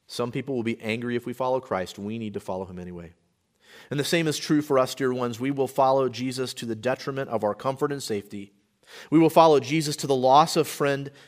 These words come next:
and family. We will follow Jesus to the loss of resources and reputation, but he is worth it.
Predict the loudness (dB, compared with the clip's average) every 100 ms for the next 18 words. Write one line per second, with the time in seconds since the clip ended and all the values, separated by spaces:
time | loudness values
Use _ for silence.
0 | -8 -8 -4 -4 -4 -4 -8 -12 _ -20
1 | -4 6 8 10 8 8 4 0 -2 -2
2 | 0 4 6 6 6 0 0 -14 -6 0
3 | 0 2 0 2 0 -2 -2 -4 -4 -2
4 | -2 -2 0 -2 -2 -4 -2 -4 0 2
5 | 2 -4 -8 -8 -8 -14